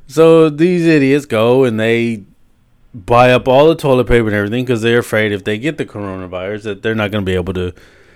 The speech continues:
leave the house. Might I add that everybody forgets that we do have delivery systems. You know, H E B delivers, Walmart delivers.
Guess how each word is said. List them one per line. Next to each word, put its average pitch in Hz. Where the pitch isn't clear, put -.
leave 120
the 123
house. 131
Might 120
I 104
add 95
that 92
everybody 95
forgets 101
that 92
we 110
do 98
have 90
delivery 120
systems. -
You 117
know, 98
H 101
E -
B 95
delivers, 95
Walmart 98
delivers. 95